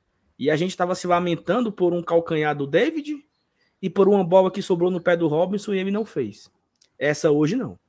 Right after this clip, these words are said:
Hoje o Fortaleza teve volume de jogo no primeiro tempo. É, aquela que o Ederson perdeu, e eu já abro aqui um parênteses, como o Ederson fez raiva hoje,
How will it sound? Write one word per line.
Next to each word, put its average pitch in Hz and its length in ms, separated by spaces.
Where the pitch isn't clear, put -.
Hoje 123 260
o 160 40
Fortaleza 131 600
teve 120 220
volume 139 560
de 180 60
jogo 151 160
no 156 80
primeiro 147 240
tempo. 127 440
É, 117 380
aquela 202 360
que 208 120
o 175 120
Ederson 156 320
perdeu, 127 680
e 127 60
eu 135 100
já 131 120
abro 170 120
aqui 160 120
um 139 40
parênteses, 127 520
como 208 320
o 170 60
Ederson 139 300
fez 175 300
raiva 139 320
hoje, 127 420